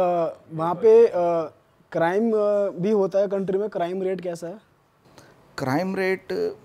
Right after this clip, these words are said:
Speaker 2: बहुत कम है, होता है लेकिन बहुत कम होता है।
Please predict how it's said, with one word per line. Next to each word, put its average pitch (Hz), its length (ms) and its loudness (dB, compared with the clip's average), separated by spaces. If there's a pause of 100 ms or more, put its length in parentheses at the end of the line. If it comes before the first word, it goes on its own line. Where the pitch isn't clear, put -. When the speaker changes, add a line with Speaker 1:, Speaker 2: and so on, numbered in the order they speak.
(100)
Speaker 2:
बहुत 139 400 0
कम 113 260 -4
है, 113 140 -10 (540)
होता 160 260 4
है 185 300 0 (140)
लेकिन 151 300 0
बहुत 123 260 0
कम 151 200 0
होता - 260 -6
है। - 80 -14